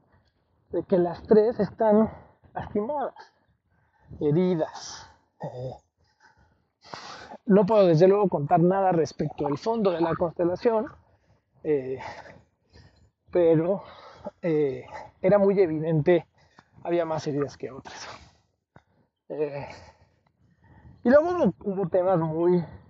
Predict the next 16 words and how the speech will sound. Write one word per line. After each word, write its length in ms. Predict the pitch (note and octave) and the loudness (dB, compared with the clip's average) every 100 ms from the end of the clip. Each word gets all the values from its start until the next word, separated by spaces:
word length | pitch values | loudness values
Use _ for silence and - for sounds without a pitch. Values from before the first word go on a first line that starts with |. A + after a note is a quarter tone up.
| _ _ _ _ _ - | _ _ _ _ _ -8
muy 240 | E3+ F#3 | -2 0
impresionantes. 720 | F3 C#3+ D#3 - C#3+ D3+ C3+ | -2 -2 -4 -4 -6 -6 -6
Las 160 | C#3 - | -8 -8
constelaciones 640 | D3+ D#3 D3+ D3 F#3 F#3 | -10 -6 -6 -2 0 -2
siempre 440 | - E3+ E3+ E3 - _ _ _ _ - - | -6 -6 -2 -4 -6 _ _ _ _ -12 -6
nos 260 | D#3+ C#3+ | -6 -2
traen 400 | - E3+ E3 D#3+ D3+ - - _ _ _ _ _ _ _ - - - | 0 2 2 0 -2 -8 -20 _ _ _ _ _ _ _ -20 -18 -4
unas 300 | E3+ E3+ - | -2 -2 -4
imágenes 640 | D#3 D#3+ - D#3+ D#3 - | -4 -4 -2 0 0 -2
que 100 | - | -4
a 80 | D3 | -2
mí 120 | D3+ | -2
me 120 | D#3 | -4
parecen 440 | - B2+ C3+ D#3+ D#3 | -6 -8 -4 -2 0
mágicas. 800 | F3 D#3+ F#3 - F#3+ - - - _ - _ _ _ _ _ _ _ | 0 2 2 4 0 -2 -16 -18 _ -20 _ _ _ _ _ _ _
Eh, 560 | F#3+ D3 D3 C#3 C#3 | -2 0 2 2 2